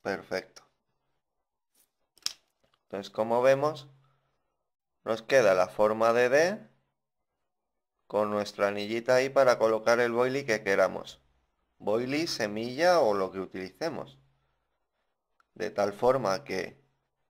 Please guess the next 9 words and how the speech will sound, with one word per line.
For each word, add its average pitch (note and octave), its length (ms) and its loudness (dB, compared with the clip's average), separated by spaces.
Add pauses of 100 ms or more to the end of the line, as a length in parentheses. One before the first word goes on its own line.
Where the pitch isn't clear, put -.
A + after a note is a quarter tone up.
(280)
al F#2 180 -8
ser, A#2+ 480 -2
al G#2 220 2
ser - 280 -2
todo B2+ 360 4
de B2 120 4
fluorocarbono, B2 880 0
el C3+ 100 0
cangrejo B2 760 -2